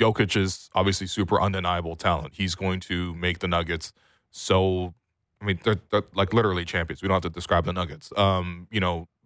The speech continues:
the Sixers with Joel Embiid and Tyrese Maxey, especially with a coach like Nick Nurse, who's like, "As long as you do what I want defensively, you guys can cook offensively and play forty minutes."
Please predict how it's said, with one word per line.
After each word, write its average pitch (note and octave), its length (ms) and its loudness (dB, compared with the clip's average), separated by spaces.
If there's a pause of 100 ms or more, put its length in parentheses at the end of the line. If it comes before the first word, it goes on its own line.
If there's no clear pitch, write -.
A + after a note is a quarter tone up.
the G#2+ 80 -2
Sixers G#2 380 0
with F#2+ 120 2
Joel G2 220 4
Embiid F#2+ 320 -2
and E2+ 120 -8
Tyrese F#2 280 2
Maxey, F2 320 -2
especially G2+ 320 2
with F#2 120 2
a F#2 60 0
coach G2 200 2
like F2+ 140 2 (120)
Nick F#2+ 240 -4
Nurse, C3+ 200 2
who's F#2+ 180 -4
like, E2+ 160 -2 (300)
"As - 140 4
long A#2 100 4
as G#2+ 100 -4
you G#2+ 60 -6
do A2+ 60 0
what G#2 100 2
I G2 60 2
want G2+ 220 0
defensively, G#2+ 480 -2
you F#2+ 80 0
guys F#2 180 0
can F#2+ 100 -10
cook F#2 220 2
offensively G#2 520 2
and F#2+ 100 -2
play F2+ 140 -2
forty F2+ 220 0
minutes." G2+ 320 -2